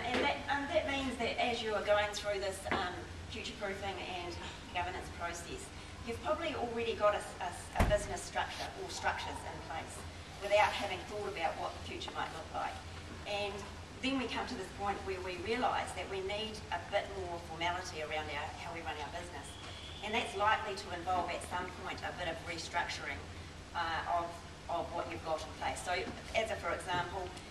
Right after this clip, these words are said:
it's not uncommon, and Trevor will talk about this, you know, you'll, you might have a company and a trust and a partnership, and as you grow, you start, "Oh, I've got another company and then another company,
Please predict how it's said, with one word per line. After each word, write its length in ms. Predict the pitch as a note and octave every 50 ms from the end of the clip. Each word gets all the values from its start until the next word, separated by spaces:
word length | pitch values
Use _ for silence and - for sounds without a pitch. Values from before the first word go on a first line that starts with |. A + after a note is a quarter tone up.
| - -
it's 140 | F3 - A#3
not 160 | A#3 G#3+ G3
uncommon, 500 | E3+ E3+ E3 - - F#3 F3+ F3+ F3+ F3+ F3+
and 60 | - - -
Trevor 240 | - G3 G3 F3+ D#3+
will 80 | D#3 D#3
talk 160 | - - -
about 160 | E3+ E3 E3+
this, 140 | E3+ F3 F3 - - - - -
you 80 | - G#3
know, 140 | G3 F#3+ F#3+ F#3+ - - - -
you'll, 300 | G3 G3 F#3+ F#3+ F#3 F3+ - - - - -
you 80 | G#3+ G3 F#3+
might 180 | A3 G#3 G#3 F#3+
have 160 | - - -
a 120 | - - -
company 260 | - B3 B3 - F3+ E3+
and 80 | - -
a 40 | - -
trust 300 | - - - - - -
and 80 | -
a 60 | - -
partnership, 480 | - - - - - - - - F3+ G3+ - - - - - - - - -
and 140 | - F#3+ F#3+
as 180 | - A#3+ A3+ G#3+
you 80 | G3 F#3 E3
grow, 320 | F#3+ F#3+ F#3+ F#3+ F3+ - F#3 - - - - - - -
you 60 | F#3+
start, 280 | F#3+ - G#3+ G3 F#3+ - - - - - -
"Oh, 160 | - A3+ G3+
I've 140 | F3+ F3+ -
got 100 | - - F#3+
another 160 | G3+ G#3 G3+ - -
company 300 | - E3+ E3+ F3 F3 F3
and 80 | E3+ E3
then 80 | E3 D#3
another 300 | D#3+ F#3 F#3+ F#3+ - -
company, 400 | - - - - - F3 E3 E3